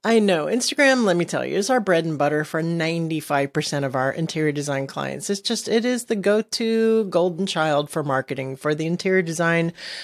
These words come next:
genre. And, uh, today I received an email saying, "Hey there, Wingnut, Wingnut Social, let's connect with your followers in a whole entire new way. Subscriptions are here."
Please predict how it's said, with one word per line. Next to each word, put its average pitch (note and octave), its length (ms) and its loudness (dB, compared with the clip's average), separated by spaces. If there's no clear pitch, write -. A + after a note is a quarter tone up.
genre. D#3 920 0
And, B3 340 6
uh, B3 180 6
today C4 580 6
I - 100 4
received G#3+ 680 2
an G3+ 200 2
email G#3 400 4
saying, F3+ 360 0
"Hey D#3+ 680 2
there, D3 520 2
Wingnut, F#3 800 2
Wingnut G#3 500 4
Social, F#3 480 2
let's A#3 300 0
connect F3 480 -2
with E3+ 120 -4
your F3 140 2
followers E3+ 680 2
in D#3+ 100 -2
a D3 140 0
whole C#4+ 440 4
entire A#3 680 2
new G#3 400 4
way. E3 640 0
Subscriptions C4+ 880 0
are E3+ 140 6
here." C#3 400 2